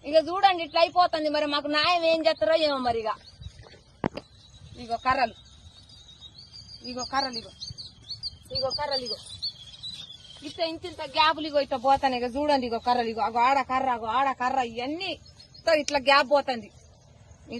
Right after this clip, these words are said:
దయ మాకు ఏదైనా న్యాయం చేయండి. ఇక మేమైతే కౌలు పూకోళ్ళం, మాకైతే ఏం లేదు అసలు. పెట్టిన మందులు చూపిమన్నా చూపిస్తా.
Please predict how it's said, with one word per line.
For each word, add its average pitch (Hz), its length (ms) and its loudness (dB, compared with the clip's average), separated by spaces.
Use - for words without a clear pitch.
దయ 285 300 6
మాకు 277 260 -2
ఏదైనా 302 300 4
న్యాయం 294 380 2
చేయండి. 277 340 4
ఇక 233 80 -6
మేమైతే 339 500 0
కౌలు 330 300 6
పూకోళ్ళం, 320 500 2
మాకైతే 311 380 2
ఏం 311 180 4
లేదు 277 240 10
అసలు. 262 220 -4
పెట్టిన 370 240 -4
మందులు 440 320 0
చూపిమన్నా 415 500 -2
చూపిస్తా. - 400 -4